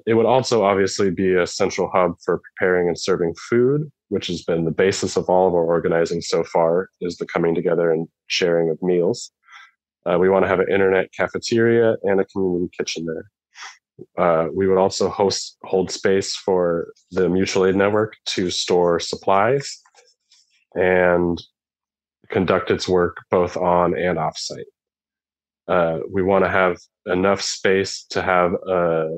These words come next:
meeting hall for, uh, potential unions and start pushing on the unionization locally with the I W W.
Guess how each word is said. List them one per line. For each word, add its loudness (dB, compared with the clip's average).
meeting 0
hall 2
for, 0
uh, -4
potential -4
unions 0
and 0
start 0
pushing 2
on 2
the -2
unionization 0
locally -6
with -2
the 0
I 2
W 0
W. -4